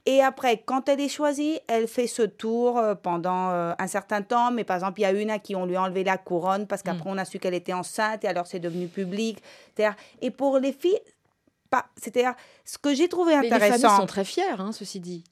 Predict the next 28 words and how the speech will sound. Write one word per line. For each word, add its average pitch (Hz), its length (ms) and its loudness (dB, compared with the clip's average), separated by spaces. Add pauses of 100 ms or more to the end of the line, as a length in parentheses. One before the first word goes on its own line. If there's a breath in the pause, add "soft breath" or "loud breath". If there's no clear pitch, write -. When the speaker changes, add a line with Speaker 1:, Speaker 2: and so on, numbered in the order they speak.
Speaker 1:
Comment ? 208 320 2
Speaker 2:
de, 202 140 2
de 190 100 -2
faire 185 200 -6
participer 175 540 -6
leurs 175 160 -2
filles, 175 320 -6
euh, 139 200 -10
Speaker 1:
Oui, 254 340 0
mais 233 140 -4
Speaker 2:
et - 20 2
Speaker 1:
ce 190 60 0
Speaker 2:
les 185 60 2
Speaker 1:
que 285 40 2
j'ai 277 140 -2
Speaker 2:
filles - 60 -2
Speaker 1:
trou-, 190 80 2
Speaker 2:
elles-mêmes 185 300 2
Speaker 1:
ce 220 100 -10
que 269 80 0
Speaker 2:
aussi. 262 100 0
Speaker 1:
je - 0 -
trouve 311 180 -6
intéressant, 240 460 -2
c'est 196 140 -8
que 220 120 -6
certaines 285 500 -4
communes 196 460 0